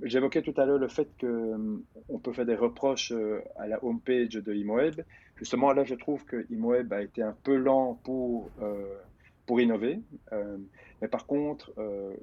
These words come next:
il faut savoir que Imoeb a été racheté, euh, en deux mille douze par un grand groupe de presse allemand qui s'appelle Axel Springer. Et, euh,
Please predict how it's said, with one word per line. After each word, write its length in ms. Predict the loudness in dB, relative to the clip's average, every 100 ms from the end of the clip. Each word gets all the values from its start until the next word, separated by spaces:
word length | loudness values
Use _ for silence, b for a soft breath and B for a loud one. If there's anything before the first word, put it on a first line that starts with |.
| -16 _ -20
il 80 | -18
faut 140 | -10
savoir 340 | -6 -4 -4
que 120 | -4 -4
Imoeb 440 | 0 2 2 2
a 40 |
été 180 | -2 -4
racheté, 760 | -6 -8 -8 -2 0 0 -2 -6
euh, 140 | -10 -10 -12
en 180 | -14 -4
deux 120 | -2
mille 220 | -2 -2
douze 560 | -4 -6 -6 -8 -8 -18 _
par 480 | -4 -2 -2 -6 -12 -12
un 180 | -10 -6
grand 240 | 0 2
groupe 180 | 2 -4
de 80 | -6
presse 260 | -6 -6
allemand 280 | -4 -4 -6
qui 80 | -8
s'appelle 320 | -8 -6 -6
Axel 280 | -8 -6 -6
Springer. 500 | -6 -6 -2 -2 -2 -8 B B B B B _ 0
Et, 380 | 4 4 2 0
euh, 500 | -4 -2 -2 -4